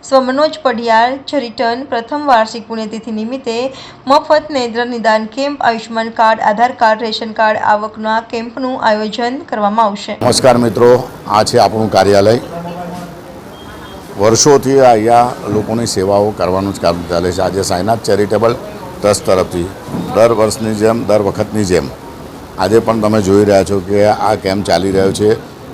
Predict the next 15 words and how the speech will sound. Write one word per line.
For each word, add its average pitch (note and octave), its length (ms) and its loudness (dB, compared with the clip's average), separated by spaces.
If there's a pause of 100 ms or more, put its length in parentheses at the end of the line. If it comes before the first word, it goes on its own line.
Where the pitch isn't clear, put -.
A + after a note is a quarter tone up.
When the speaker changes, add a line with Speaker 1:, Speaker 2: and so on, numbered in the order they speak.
Speaker 2:
એક G#2+ 120 0
બાજુ G2+ 280 2
છે G#2 160 0
વિશ્વકર્મા G2+ 600 -2
કેમ્પ G2 280 -2 (600)
અને G2+ 140 -2
સાથે F#2+ 280 0
સાથે F#2+ 320 2
છે G2 100 0
આયુષ્યમાન F#2+ 520 0
કાર્ડ F#2+ 200 0
કેમ્પ, G2+ 300 -2 (500)
શ્રમિક F#2+ 380 -2
કાર્ડ G2+ 160 4
કેમ્પ G2 320 0